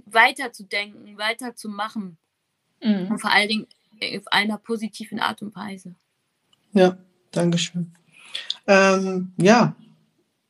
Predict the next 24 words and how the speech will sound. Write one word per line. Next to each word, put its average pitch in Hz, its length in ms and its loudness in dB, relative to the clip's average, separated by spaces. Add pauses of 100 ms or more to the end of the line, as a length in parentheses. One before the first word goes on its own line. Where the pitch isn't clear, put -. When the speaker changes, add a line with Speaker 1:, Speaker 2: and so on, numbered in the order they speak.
(180)
Speaker 3:
ähm, 175 300 6
danke 202 340 2
dafür, 214 340 2
dass 196 220 -2
du - 80 -
das - 180 0
mit 180 160 -2
uns 170 120 0
geteilt 175 380 2
hast. 208 260 0 (500)
Äh, 196 120 6
und 202 240 4
an 196 180 4
die 190 100 0
Person, 214 720 6
die 196 400 0
Josies 220 420 0
Buch 226 220 2
noch 220 240 8
hat, 240 260 6
Speaker 2:
<laughs> - 80 -2
Speaker 3:
äh, 202 440 8
bitte, 202 500 2
äh, 190 380 2